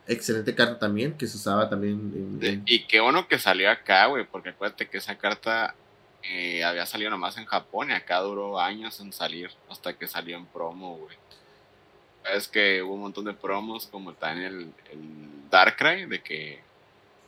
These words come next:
Speaker 2: el Darkrai con Umbreon, que no sabían si iban a salir acá. Y, pues, sí,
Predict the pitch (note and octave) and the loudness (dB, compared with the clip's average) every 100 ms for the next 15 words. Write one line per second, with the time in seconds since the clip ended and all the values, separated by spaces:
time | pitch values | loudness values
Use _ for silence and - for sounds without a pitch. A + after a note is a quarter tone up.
0 | _ _ - E2 F2 D#2 G#2+ - F2+ F2 | _ _ -20 -2 -2 2 -2 -2 -8 -10
1 | F2+ E2 D#2+ _ - F#2 F#2 G2+ G2 G2 | -8 -10 -12 _ -10 -6 2 4 4 2
2 | G#2 G2+ F#2 F2+ F2 F2 - F2+ E2 _ | 2 2 2 0 0 0 -2 -6 -6 _
3 | _ _ _ _ _ _ _ _ _ _ | _ _ _ _ _ _ _ _ _ _
4 | _ D#2+ D#2+ D#2+ D#2 D2+ D2+ - - - | _ -14 -10 -8 -8 -8 -10 -12 -12 -12